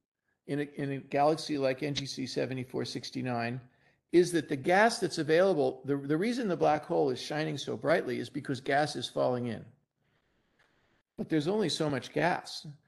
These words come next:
And most of the gas is orbiting around the galaxy in order to not fall in. So it doesn't fall in very fast. So it's gonna run out of gas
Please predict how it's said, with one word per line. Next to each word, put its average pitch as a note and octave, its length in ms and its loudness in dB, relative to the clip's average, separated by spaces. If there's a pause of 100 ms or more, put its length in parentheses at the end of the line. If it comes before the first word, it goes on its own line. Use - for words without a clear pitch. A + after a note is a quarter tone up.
(180)
And C3 180 0
most A#3 260 6
of F3 60 0
the C#3+ 80 2
gas C3 340 2
is B2+ 140 -6
orbiting D#3+ 540 4
around G3+ 520 0
the E3+ 80 -2
galaxy A#2 760 -2 (580)
in C#3+ 100 0
order E3 220 4
to D#3 140 -4
not G#3 300 0
fall A2+ 300 0
in. A#2 320 -6 (560)
So D#3 260 4
it G3+ 120 4
doesn't F#3+ 320 0
fall F3 300 0
in C4 180 -4
very C#3 240 -2
fast. - 460 -4 (260)
So F#3 340 2
it's G3+ 160 -4
gonna G#3+ 220 0
run F3+ 260 0
out E3+ 180 0
of B2+ 120 -6
gas B2 460 -2